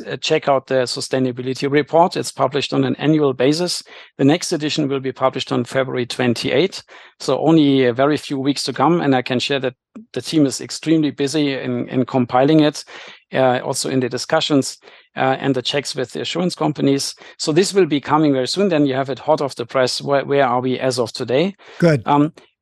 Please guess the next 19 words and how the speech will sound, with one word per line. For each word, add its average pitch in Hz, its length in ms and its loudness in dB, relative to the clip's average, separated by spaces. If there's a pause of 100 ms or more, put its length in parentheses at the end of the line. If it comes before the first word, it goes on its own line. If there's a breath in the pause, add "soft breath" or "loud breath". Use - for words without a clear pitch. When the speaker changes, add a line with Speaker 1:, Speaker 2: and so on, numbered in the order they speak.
(100)
Speaker 1:
we 151 120 2
have 180 160 2
a 175 40 4
lot 165 280 4
more 185 240 4
information 147 600 0
on 135 140 0
the 127 80 -2
website 156 560 -2
around 131 320 -2
the - 80 -6
sustainability 165 840 -2
commitments, 143 640 0
how 160 160 -2
we 160 200 0
are 147 80 4
measuring 135 500 2
these 120 260 -4
things, 117 460 -4